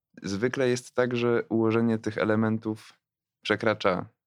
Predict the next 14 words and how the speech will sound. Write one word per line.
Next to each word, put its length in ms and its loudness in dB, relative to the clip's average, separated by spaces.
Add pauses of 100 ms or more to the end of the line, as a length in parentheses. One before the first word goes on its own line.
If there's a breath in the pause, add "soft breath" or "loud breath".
(140)
możliwość 460 -2
planowania 440 0
człowieka. 440 -4
To 120 -20
znaczy, 260 -10
jeżeli 280 -4
tych 200 -6
linii 260 0
autobusowych 560 -6
jest 220 -12
sporo, 300 0
one 180 0
się 140 -10
krzyżują, 480 -2